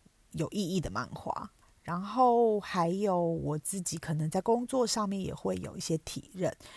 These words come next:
然后我在跟朋友之间聊天的话题的时候，我可能也会有一些想法，所以在这部分的话，我以后之后会比较着重在这，这几块，可能就是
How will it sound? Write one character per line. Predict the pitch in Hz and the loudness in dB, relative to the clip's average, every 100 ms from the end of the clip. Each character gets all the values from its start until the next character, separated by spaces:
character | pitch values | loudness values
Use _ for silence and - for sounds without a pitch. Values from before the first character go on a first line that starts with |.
| - - | -20 -20
然 | - 87 170 | -14 -10 -4
后 | 180 156 82 - - | 2 2 2 -6 -14
我 | - 123 | -10 -4
在 | 190 | -2
跟 | 170 175 | 2 0
朋 | 185 170 | 2 2
友 | 160 | 0
之 | 160 | -2
间 | 185 196 190 | 0 2 4
聊 | 160 165 | 2 2
天 | 196 185 | 2 2
的 | 180 170 | 2 0
话 | - 208 175 | 2 4 2
题 | 165 160 | -2 -6
的 | 147 | -6
时 | - | -4
候， | 160 | 0
我 | 147 147 | 0 -2
可 | 165 | -4
能 | 139 | -8
也 | 160 | -8
会 | 170 170 165 - - - - - | -4 -2 -2 -6 -20 -20 -18 -12
有 | - | -8
一 | - | -4
些 | 165 180 160 160 160 | -2 0 0 0 -4
想 | 175 - 208 | -2 -2 -2
法， | 233 - - | -4 -6 -6
所 | - - 156 | -6 0 0
以 | 156 | 0
在 | 180 180 | -2 0
这 | 233 | 0
部 | 214 247 | 2 0
分 | 226 | 2
的 | 196 | 2
话， | 196 | 4
我 | 160 | 2
以 | 151 | 2
后 | 165 | 0
之 | - 175 | 0 0
后 | 175 | 2
会 | 180 | 2
比 | 147 | 2
较 | 170 165 | 0 -4
着 | 160 - | -4 -8
重 | - 165 | -6 -6
在 | - 165 | -6 -6
这， | - - 180 _ _ | -6 -6 -8 _ _
这 | - 175 | -2 0
几 | - - | -2 -10
块， | - - - - | -10 -4 -4 -4
可 | - | -8
能 | 175 170 | -6 -6
就 | 180 | -2
是 | - 175 147 | -2 0 -2